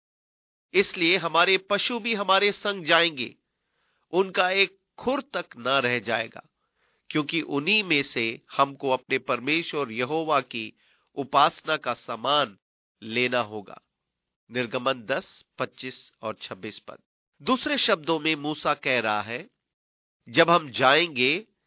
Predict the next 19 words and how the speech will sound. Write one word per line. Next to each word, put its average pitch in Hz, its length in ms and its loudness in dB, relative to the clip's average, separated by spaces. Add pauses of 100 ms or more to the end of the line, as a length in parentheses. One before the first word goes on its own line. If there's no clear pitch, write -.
(300)
तब 170 160 4
सब - 420 -2
कुछ - 260 -4
ले 131 180 2
जाएंगे, 113 440 -4 (840)
हम 202 160 6
कुछ 277 340 -6
भी 226 200 -2
यहां 165 280 4
ना 139 200 4
छोड़ेंगे, 117 600 -4 (760)
और 123 300 4
हम 175 280 4 (720)
जब 151 220 6 (160)
तक 185 200 2
वहां 147 320 2
ना 143 240 4
पहुंचे 143 680 -2 (680)
तब 196 120 8